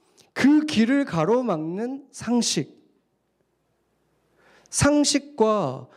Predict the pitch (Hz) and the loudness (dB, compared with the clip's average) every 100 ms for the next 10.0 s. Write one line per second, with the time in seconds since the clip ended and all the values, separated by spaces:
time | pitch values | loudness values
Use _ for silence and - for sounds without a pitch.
0 | - 185 233 254 285 277 277 254 190 208 | -2 2 2 0 -2 2 2 4 2 0
1 | 233 214 196 208 202 277 277 269 254 226 | -4 -6 -6 -10 -6 -4 -2 -2 -2 -2
2 | 160 185 208 170 156 - 196 196 151 - | -2 -2 -4 -6 -8 -8 -4 -4 -4 -6
3 | 151 226 208 156 196 226 240 208 156 - | -6 -6 -6 -4 -2 0 0 0 -2 -2
4 | 214 - 233 170 185 156 117 120 _ _ | -4 -2 -4 -2 -2 -2 -8 -14 _ _
5 | _ _ _ - 294 302 302 277 247 247 | _ _ _ -2 2 2 0 0 0 0
6 | 240 220 220 196 - 160 139 151 147 113 | -2 -2 -2 -2 -4 -6 -6 -6 -8 -10
7 | _ _ _ _ _ - 226 - 156 185 | _ _ _ _ _ 0 0 0 -6 -6
8 | - 165 135 - 180 - - - 147 123 | -6 -4 -6 -4 -6 -6 -8 -4 0 0
9 | 123 117 127 113 113 - 127 123 135 | 0 0 0 -2 -8 -10 -10 -12 -14